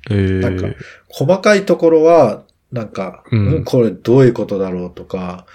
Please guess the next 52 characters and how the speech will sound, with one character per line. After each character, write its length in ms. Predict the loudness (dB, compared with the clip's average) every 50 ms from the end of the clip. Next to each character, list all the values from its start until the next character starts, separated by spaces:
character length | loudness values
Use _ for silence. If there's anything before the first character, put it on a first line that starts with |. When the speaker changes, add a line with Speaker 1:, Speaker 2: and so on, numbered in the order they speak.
| -2
Speaker 1:
う 40 | -2
ん。 140 | 0 0 0
Speaker 2:
な 80 | -2
ん 40 | -4
か、 160 | -6 -8 -10 -12 _ _
な-、 280 | -10 -4 0 0 0 0
結 200 | -2 -4 -4 -2 -2
構 40 | -6
謎 1400 | -4 -2 -2 -2 2 4 4 4 6 6 6 6 6 6 6 6 4 4 4 2 2 2 2 2 2 2 0 -2 0
が、 480 | 2 4 4 4 2 0 -4 -8 -14 _ _ _ _ _ _ _ _ -6
Speaker 1:
う 60 | -4
ん。 40 | -2
Speaker 2:
謎 220 | -2 0 -2 -2
っ 100 | -4 -2
て 80 | -4 -4
い 60 | -2
う 20 |
か、 80 | -2 -4
ま 120 | -6 -6
あ、 20 | -4
わ 160 | -2 -2 0
ざ 140 | 0 0 -2
と 120 | -2 -6 -8
だ 120 | -8 -8
と 120 | -10 -10 -16
思 80 | -16
う 0 |
ん 20 | -16
で 40 |
す 60 | -16 -16
け 60 | -16
ど、 240 | -16 -16 -18 -20 -20 _ _
Speaker 1:
は 300 | -8 -4 0 0 0 0
い。 80 | -2 -6 _ _ _ _ _ _ _ -12
Speaker 2:
な 80 | -12
ん 40 | -10
か、 80 | -10 -10
謎 520 | -10 -8 -6 -6 -4 0 2 4 4 4 4
が、 420 | 2 2 4 4 2 0 -2 _ _ _ _ -12
謎 380 | -8 -4 -2 -2 0 0 0 0
の 120 | 2 2
ま 140 | 4 4 4
ま 220 | 4 4 2 2
結 300 | 0 -4 -8 -8 -8 _
局、 500 | -8 -8 -8 -4 -2 -4 -4 -4 -6 -10 _ _ _ _ _
ま 100 | -6 -6
あ、 20 | -6
そ 240 | -4 -2 0 0
う 60 | 0 2
い 80 | 0
う 60 | -2
設 320 | -2 -2 -4 -6 -6 -6